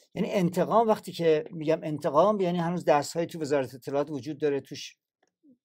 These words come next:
جنگای، توش، اه، اه، قتلای زنجیری در میاره. یه مرتبه ما نشستیم، من خودم، اه،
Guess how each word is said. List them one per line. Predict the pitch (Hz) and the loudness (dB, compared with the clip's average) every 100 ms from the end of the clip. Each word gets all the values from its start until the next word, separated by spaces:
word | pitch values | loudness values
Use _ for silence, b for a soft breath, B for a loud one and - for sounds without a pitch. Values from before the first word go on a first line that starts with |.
| _ _ | _ _
جنگای، | - 139 127 139 143 143 | -6 -6 -2 -2 0 -2
توش، | 147 175 - - | -4 -8 -8 -6
اه، | 139 135 127 - _ _ b b b b b b b _ - | -4 -2 -4 -8 _ _ b b b b b b b _ -12
اه، | 127 120 123 120 123 127 - _ - | -8 -6 -6 -6 -8 -10 -14 _ 4
قتلای | 175 175 170 | 4 6 8
زنجیری | 170 147 135 143 | 8 8 4 2
در | 135 123 101 | 2 -2 -6
میاره. | 98 90 - _ _ _ _ _ - | -12 -14 -18 _ _ _ _ _ -8
یه | 131 | -6
مرتبه | 131 127 - 139 | -6 -10 -6 -4
ما | 156 156 | -2 -2
نشستیم، | 147 135 120 - 156 160 180 - _ _ b b b b - | -4 -6 -8 -8 -6 -6 -6 -14 _ _ b b b b -10
من | 147 | -8
خودم، | - 165 170 175 | 0 2 2 0
اه، | 147 135 131 131 | -8 -8 -8 -10